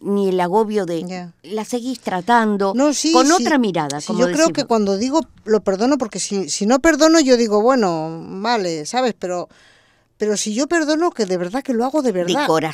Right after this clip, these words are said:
Speaker 2: Pero yo sé que mi mirada hacia esa persona
Speaker 1: Eh, va a ser como m-, más desconfiada, capaz.
Speaker 2: Sí,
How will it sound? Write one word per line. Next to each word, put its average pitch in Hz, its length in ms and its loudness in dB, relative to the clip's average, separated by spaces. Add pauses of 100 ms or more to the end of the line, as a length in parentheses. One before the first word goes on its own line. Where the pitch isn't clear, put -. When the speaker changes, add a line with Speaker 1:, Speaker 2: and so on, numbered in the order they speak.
Speaker 2:
Pero 220 140 8
yo 262 220 2
sé 302 240 0
que 220 160 0
mi 202 120 2
mirada 196 520 2
hacia 185 260 -2
esa 247 180 -2
persona 240 680 -2 (340)
Speaker 1:
Eh, 202 100 2
va 208 120 -2
a 226 60 -2
ser 254 240 0
como 214 460 2 (220)
m-, 208 200 -4
más 254 300 4
desconfiada, 180 640 -2
capaz. - 220 -6
Speaker 2:
Sí, 147 160 -8